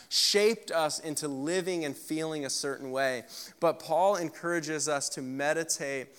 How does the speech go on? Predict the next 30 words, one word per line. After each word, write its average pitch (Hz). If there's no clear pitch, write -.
on 139
the 123
truth. 123
And 185
not 240
just -
things 185
that 165
are 151
true, 117
but 143
the 147
truth. 113
Jesus 202
says 170
this 170
in 139
John 147
chapter 143
eight. 135
He 131
says, 139
"Then 156
Jesus 143
said 151
to 139
those 135
Jews 147
who 135
believed 131